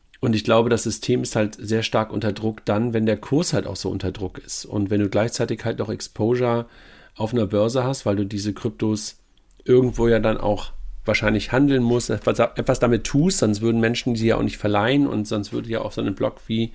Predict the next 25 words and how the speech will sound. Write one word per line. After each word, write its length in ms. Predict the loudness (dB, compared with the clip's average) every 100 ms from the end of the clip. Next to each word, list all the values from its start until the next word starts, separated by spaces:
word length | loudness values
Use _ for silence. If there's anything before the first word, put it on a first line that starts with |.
| -8
die 100 | -8
Kryptos 360 | -2 -2 0 -2
nicht 160 | -2
benötigen, 640 | 2 2 2 -2 -2 -2 -4 _ _ _ _ _ _ _ -8
dann 160 | 0 2
gerät 240 | 2 2
so 80 | 2
ein 60 | 0
ganzes 300 | 0 -4 -4
Ding 200 | -2 -2
halt 180 | -4 -4
irgendwie 280 | -6 -4
in 100 | -4
Straucheln. 540 | -4 -4 -2 0 -2 -4 -10
Und 460 | -2 2 2 0 -8 -16 -20 _ _ _
dieses 380 | -4 0 0 0
Thema 260 | 0 0 0
Crypto-Lending 800 | -4 -2 2 2 2 2 2 2
war 100 | 2
ja 140 | 2
halt 160 | 0 -4
auch 140 | -2
immer 120 | -2
so 100 | 0
ein 200 | 0 -2